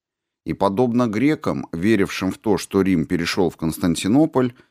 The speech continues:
римляне и их соседи-германцы думали, что империя вновь возродится среди них. В смешении римского и германского народов и в слиянии двух культур превыше всех поднялись франки.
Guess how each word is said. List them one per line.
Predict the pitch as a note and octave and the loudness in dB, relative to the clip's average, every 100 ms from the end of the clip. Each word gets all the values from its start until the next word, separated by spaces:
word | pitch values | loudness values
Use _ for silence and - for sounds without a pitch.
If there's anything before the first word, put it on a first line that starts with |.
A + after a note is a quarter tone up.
| _ _ - | _ _ -2
римляне | E2+ D3+ D#3 C#3+ C3+ B2+ | 2 4 4 4 4 2
и | - A2+ A#2 | 0 0 0
их | - | 0
соседи-германцы | G2 F2+ G#2 F#2 D#2+ E2+ D#2+ F2+ B2 A#2+ A#2 G#2 - _ _ | -2 0 0 0 0 0 2 2 2 0 -4 -4 -8 _ _
думали, | C#2+ A2 B2+ A#2+ A2 | -4 0 2 2 -2
что | - F#2 | -2 0
империя | F2 E2 G2 G2 F#2 D#2 | 0 0 0 2 2 2
вновь | D2 E2+ A2 - | 0 0 0 -4
возродится | - D#2 D2+ D2+ C#2 D#2+ - D2+ | -6 -4 -2 -2 -2 -6 -6 -10
среди | - D#2 C#2 D2+ | -8 -8 -6 -4
них. | D2+ C2+ - _ _ _ _ | -4 -6 -10 _ _ _ _
В | - | -4
смешении | G#2+ A#2 - C3+ C3+ B2 A#2 | 2 2 2 2 6 6 6
римского | A#2+ C3 - G#2+ G2 | 6 4 2 2 2
и | - G#2+ | 2 0
германского | G2 G#2 A#2 G2 F2 F#2 E2+ | 2 4 4 4 0 -2 0
народов | E2+ F2+ B2 A#2 D#2 - | 0 2 2 2 -2 -4
и | G2+ | -6
в | F#2 | -4
слиянии | - G2+ G#2 G#2+ E2+ E2 | -4 0 2 2 4 0
двух | D#2 E2+ E2 | 0 -4 -4
культур | _ D#2+ D2 C3 C3+ C3 _ _ _ _ | _ -6 -2 0 0 -2 _ _ _ _
превыше | F#2+ F#2+ E3+ - C3 | 2 4 2 2 -2
всех | - A#2+ B2 | 0 2 2
поднялись | - G2 E2+ E2 E2 F2+ - | 0 0 2 2 0 -4 -8
франки. | - G2 E2+ C2 - | -2 0 2 0 -10